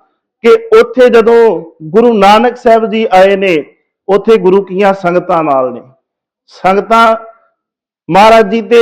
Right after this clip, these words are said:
ਇਸ ਤਰ੍ਹਾਂ ਦਾ ਵੀ ਦ੍ਰਿਸ਼ਟਾਂਤ ਹੋਇਆ ਕਿ ਇੱਕ ਦਿਨ ਬਾਬਾ ਨਾਨਕ ਜੀ ਦੇ ਨਾਲ ਸੰਗਤ ਹੈ ਤੇ ਮਹਾਰਾਜ ਨੇ ਹੱਥ ਦੇ ਵਿੱਚ ਆਸਾ ਹੱਥ, ਕਿਤਾਬ ਕਸ਼, ਪੂਜਾ ਬਾਂਗ ਨੂੰ ਮਸੱਲਾ ਧਾਰੀ। ਮਹਾਰਾਜ ਦੇ ਕੋਲ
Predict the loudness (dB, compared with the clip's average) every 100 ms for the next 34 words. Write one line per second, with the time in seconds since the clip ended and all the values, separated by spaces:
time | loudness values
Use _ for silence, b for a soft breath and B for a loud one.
0 | 2 0 0 0 0 2 2 2 0 -4
1 | -6 -8 -6 -4 -2 -2 0 0 0 2
2 | 4 4 0 -6 -20 _ _ _ _ _
3 | 0 2 2 0 0 -2 0 0 2 0
4 | 2 0 -2 -6 -6 -2 0 2 2 0
5 | -2 -4 -4 -2 -2 -2 -2 0 2 0
6 | -2 -2 -2 -2 -4 -4 -2 -2 -4 -6
7 | -4 0 -2 -2 0 2 2 -2 -4 -10
8 | -4 0 2 0 -2 -2 0 0 -2 -4
9 | _ _ _ _ _ -4 0 0 2 0
10 | 0 0 -4 -6 -6 -4 0 0 0 -2
11 | -2 0 2 2 0 -2 -2 0 2